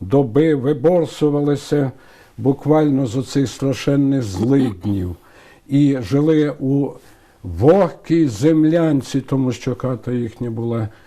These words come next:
спалена. М-, мама працювала в колгоспі від зорі до зорі для того, щоб якусь, е, з-, щось заробити для прожиття, якісь трудодні.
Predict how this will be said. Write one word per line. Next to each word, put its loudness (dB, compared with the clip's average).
спалена. -2
М-, -4
мама 2
працювала 2
в -4
колгоспі 0
від -2
зорі 2
до 0
зорі 2
для -4
того, -2
щоб -4
якусь, -2
е, -6
з-, -6
щось -2
заробити -2
для -4
прожиття, -4
якісь -6
трудодні. -4